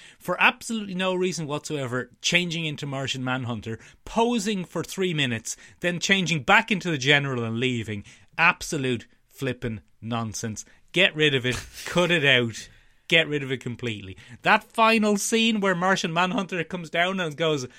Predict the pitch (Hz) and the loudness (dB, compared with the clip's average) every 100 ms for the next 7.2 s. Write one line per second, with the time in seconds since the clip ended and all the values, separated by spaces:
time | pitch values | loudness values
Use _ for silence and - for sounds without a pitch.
0 | - - 156 220 240 226 208 202 208 214 | -20 -4 4 4 6 2 0 -2 2 4
1 | 202 202 202 226 226 196 160 143 135 117 | 2 0 0 0 0 -6 -8 -2 2 2
2 | 104 - - 127 139 139 131 123 131 117 | 0 -10 -8 0 2 2 -2 -4 -4 -4
3 | 104 _ _ 151 165 151 143 156 - _ | -6 _ _ 2 4 6 6 4 0 _
4 | - 135 135 117 _ _ 131 160 196 196 | -8 -4 -4 -4 _ _ -4 2 6 8
5 | 185 151 127 127 139 127 - _ _ _ | 8 4 4 2 4 2 -2 _ _ _
6 | _ _ _ _ - 131 170 175 170 139 | _ _ _ _ -10 0 2 4 4 2
7 | - | -2